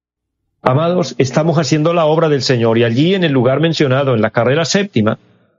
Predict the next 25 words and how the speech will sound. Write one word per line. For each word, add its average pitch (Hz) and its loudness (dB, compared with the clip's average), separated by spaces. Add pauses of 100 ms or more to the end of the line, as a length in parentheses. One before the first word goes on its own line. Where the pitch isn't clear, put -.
(140)
número 139 0
tres 165 -2
setenta 170 -2
y 165 0
uno, 131 0 (600)
nos 123 0
reunimos 135 2
el 135 0
día 139 0
martes 135 -2
a 117 0
las 107 0
siete 127 -2
de 127 0
la 110 0
noche 127 0
con 104 0
un 110 0
culto 120 0
de 104 2
oración. 98 -2 (500)
Y 123 -2
el 113 0
día 151 0
jueves, 143 -2